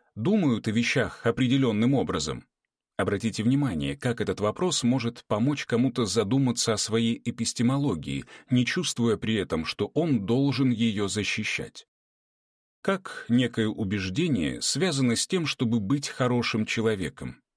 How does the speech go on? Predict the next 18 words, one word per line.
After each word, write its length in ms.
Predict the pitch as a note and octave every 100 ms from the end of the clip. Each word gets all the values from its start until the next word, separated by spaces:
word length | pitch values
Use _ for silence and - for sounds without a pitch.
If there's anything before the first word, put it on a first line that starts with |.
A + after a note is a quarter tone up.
| _ _
Что, 260 | - - G#3+
если 400 | D#3 D3 C#3 A#2+
человек 560 | A#2 A#2+ A#2+ E3+ F#3 A#2
верит 440 | A2 B2+ F2+ E2
в 60 | C3
это 200 | G3 C3+
по 140 | D3+
другой 380 | C#3+ E3+ E3+ A#2+
причине? 600 | - A2+ - G2 D2+ - - - - _
Он 220 | A#2 A#2+
всё 220 | A#2 - C#3+
ещё 320 | A#2+ - A#2
хороший 480 | - F3 G#3 - A2
человек? 580 | - A#2 A#2+ E2+ - _ _ _ _ _ _
Какие 360 | A#2 A#2 F3 D3+
ценности 680 | - A#3 F#3+ G#2+ D#2+ -
побуждают 720 | - G#2+ G2+ G#2 G2+ B2 A#2
вас 300 | G#2 B2 A#2